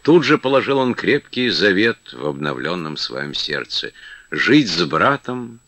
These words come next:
и с его семьей заедино, что есть вместе, чего нет пополам. Но ни брату, ни невестке пока того не поведал. «Нехвальна, —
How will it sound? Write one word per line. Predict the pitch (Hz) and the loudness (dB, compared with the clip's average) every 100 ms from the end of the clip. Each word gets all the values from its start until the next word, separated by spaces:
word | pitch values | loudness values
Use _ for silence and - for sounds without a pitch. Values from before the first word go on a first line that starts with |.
| _ _ - | _ _ -8
и | 78 | -4
с | - 67 | -4 -4
его | 67 67 | -4 -4
семьей | 62 64 64 71 65 | -4 -6 -6 -6 -4
заедино, | 58 62 60 58 101 123 117 - - - | -6 -8 -10 -6 -4 -4 -4 -8 -20 -12
что | - - 98 | -6 0 2
есть | 101 135 - - - _ _ | 4 2 0 -12 -20 _ _
вместе, | 62 58 87 131 - - | -10 -6 -4 -4 -4 -8
чего | - - 57 | -10 -10 -8
нет | 65 90 _ _ | -8 -10 _ _
пополам. | - - 58 60 62 55 _ _ - - - _ - | -12 -8 -6 -4 -6 -10 _ _ -20 -20 -20 _ -2
Но | 110 160 | 2 2
ни | - 87 80 | 0 -2 -2
брату, | 64 69 107 123 - 104 | -2 0 0 -2 -4 -6
ни | 78 | -6
невестке | 65 64 60 90 113 - - 80 80 80 _ _ - | -8 -8 -4 -4 -4 -6 -10 -10 -10 -12 _ _ -12
пока | 67 - | -8 -8
того | 76 57 62 | -8 -10 -10
не | 64 | -10
поведал. | - 57 55 53 50 - _ _ _ _ _ _ - | -12 -12 -10 -12 -14 -20 _ _ _ _ _ _ -14
«Нехвальна, — | 67 80 85 - 76 78 76 73 73 82 82 | -4 0 0 -2 -2 2 2 0 -2 -2 -4